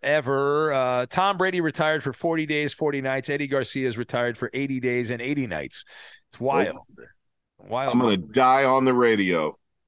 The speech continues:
Speaker 1: That's right. I'm just like, I'm right there. We had George Noory on. He said he's gonna die on the radio. I think we'll all go out on the radio.
Speaker 2: Hell
Speaker 1: What a
Speaker 2: yeah.
Speaker 1: way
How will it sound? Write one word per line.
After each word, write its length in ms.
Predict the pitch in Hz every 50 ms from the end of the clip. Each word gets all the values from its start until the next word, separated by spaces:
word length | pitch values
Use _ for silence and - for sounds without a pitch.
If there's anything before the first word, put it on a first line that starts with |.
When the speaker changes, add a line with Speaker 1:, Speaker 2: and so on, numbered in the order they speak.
| _ _ -
Speaker 1:
That's 280 | 95 101 101 98 - 110
right. 180 | 92 87 85
I'm 380 | 95 107 127 123 110 120 113 107 113
just 240 | 135 160 156 -
like, 140 | 170 147 135
I'm 160 | 139 151 165
right 180 | 175 180 185 -
there. 240 | - 151 110 80 - -
We 140 | 110 156 190
had 140 | 202 180 139
George 340 | 117 175 190 190 180 135
Noory 360 | 165 170 175 180 180 180 175 175
on. 140 | 175 170
He 60 | 170 170
said 240 | - - 170 165
he's 120 | 160 156 147
gonna 180 | 156 165 156
die 340 | 139 135 147 147 147 147 151
on 80 | 147 143
the 80 | 143
radio. 340 | 139 139 139 143 139 139 135
I 60 | 143
think 160 | 143 165 147 143
we'll 120 | 135 135
all 160 | 139 139 139
go 200 | 131 117 120 113
out 160 | 110 110 110
on 60 | 101 107
the 60 | 104
radio. 460 | 101 104 98 87 82 78 67 64 - _ _ _ _ _ _
Speaker 2:
Hell 160 | 92 95 92 90
Speaker 1:
What 100 | 85 82
a 40 |
Speaker 2:
yeah. 80 | 80 78
Speaker 1:
way 80 | - -